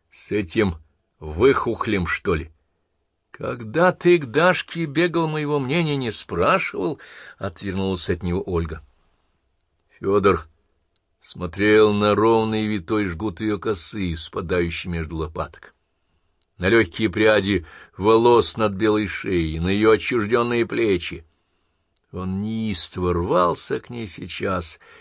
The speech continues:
и мучительно негодовал на нее, такую глухую, отчужелую. «Дарит права!»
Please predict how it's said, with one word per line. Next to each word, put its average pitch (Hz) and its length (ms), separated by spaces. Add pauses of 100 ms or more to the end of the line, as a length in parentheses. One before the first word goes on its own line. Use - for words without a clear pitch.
(120)
и 92 160
мучительно 98 760
негодовал 98 920
на 151 80
нее, 127 380 (280)
такую 110 380
глухую, 101 640
отчужелую. 82 1040 (400)
«Дарит 90 680
права!» 85 680